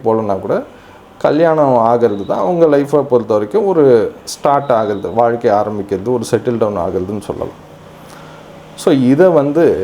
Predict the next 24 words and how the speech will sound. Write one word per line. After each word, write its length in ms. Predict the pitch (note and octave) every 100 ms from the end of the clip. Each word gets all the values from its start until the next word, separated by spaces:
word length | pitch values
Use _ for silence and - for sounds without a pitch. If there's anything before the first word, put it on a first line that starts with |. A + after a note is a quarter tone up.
| A2+ C#3+ F2
ஜாதகத்துல 680 | C#3 C#3+ F#3+ F#3 B2+ C3 D3+
எப்படி 260 | A#2+ C3+ C3+
சொல்ல 240 | G#2 G2
முடியும், 380 | G2+ F2 E2 A#2+ - - -
எப்படி 240 | C3+ C3+ C#3+
பார்க்கலாம் 500 | B2 G#2+ G#2+ F#2+ - - -
அப்படின்னா, 340 | - A2+ A#2 D#3 G2+ D#3 F#3 - - - - - - -
சிம்பிளான 460 | C#3 D3+ D#3 D3+ D3+
விஷயந்தான். 440 | A#2+ A2 G2+ - - - - - - - -
நிறைய 340 | - C3 D#3+ D3+
பேர் 260 | D3 D3+ A#2 G2+ C#3 C#3 - - - - - -
ஜோசியம் 380 | B2 D3 D3+ C3+
பார்க்கும்போது 640 | A#2+ G#2+ G#2+ G#2 G2+ G#2+ - - -
கேள்வி 320 | - C#3 C#3+ C#3
கேட்குறவங்களே 680 | B2 A#2 A#2+ A#2 G#2+ A#2 A#2
பார்த்திங்கன்னா, 420 | G2+ G2 G#2 C3 D#2 - - - - - - - -
ஆஹ், 300 | C#3 C#3 C3
இந்த 480 | C3 C3 C3 C3 C3
மாதிரி 340 | C3 C#3 D3+
ஏதாவது 280 | D3 C3 C#3+
விஷயம் 380 | B2 - C#3+ B2
கேட்குறாங்க, 560 | B2 B2 B2 A2 G2+ -
கேள்வி 240 | C3+ B2 A#2+
கேட்குறாங்க. 500 | A#2 G#2 G#2+ G2+